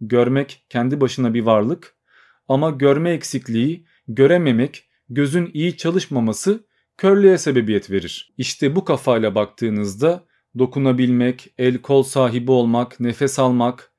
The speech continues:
yemek yemek, zevk almak bir sürü şey iyiliktir. Esasında Tanrı bizi iyilikle donatmıştır. Bize her türlü şeyi vermiştir. Ama bazen bunlar eksilebilir ki bunun da bizim anlayamadığımız ölçüde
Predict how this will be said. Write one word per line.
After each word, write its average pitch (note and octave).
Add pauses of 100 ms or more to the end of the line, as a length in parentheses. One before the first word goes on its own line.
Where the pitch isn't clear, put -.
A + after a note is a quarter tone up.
(100)
yemek C3
yemek, B2
zevk C3
almak B2 (300)
bir F3+
sürü A#2+
şey F#3
iyiliktir. C#3+ (440)
Esasında B2
Tanrı B2+ (260)
bizi C3+
iyilikle E3
donatmıştır. C3 (300)
Bize C#3+
her G3+
türlü C3
şeyi E3+
vermiştir. C3+ (420)
Ama C#3
bazen F3 (280)
bunlar E3+ (240)
eksilebilir D#3+
ki D3
bunun D#3+
da D#3+
bizim D3
anlayamadığımız C3
ölçüde A2+